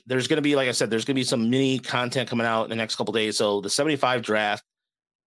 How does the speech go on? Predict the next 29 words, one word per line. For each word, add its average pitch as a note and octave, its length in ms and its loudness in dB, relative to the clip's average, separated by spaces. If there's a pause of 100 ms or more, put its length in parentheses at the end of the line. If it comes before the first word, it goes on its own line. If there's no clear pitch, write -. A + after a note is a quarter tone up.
will A2+ 100 -2
be A#2+ 140 0
out - 180 -2
tomorrow. B2+ 560 2 (480)
So A#2 280 2
there's A#2 260 0
gonna B2 160 0
be, A2+ 400 0
it's G#2 160 -6
gonna, B2 260 -2
us C3+ 160 0
going, C3+ 420 0
uh, G#2+ 140 -2
Cr-, - 140 -10 (280)
Uper, C#3 520 2
Chris C3 220 -2
and B2+ 80 2
I A2+ 100 0
talk A2+ 240 0
about G#2+ 220 2
the G2+ 100 -4
seventy-five A2+ 480 0
and G2 100 -6
seventy-six G#2+ 420 -2
drafts G2+ 520 0 (640)
that A#2 120 2
include A2+ 680 2
Tommy G#2+ 240 -2
Brookens, B2 800 0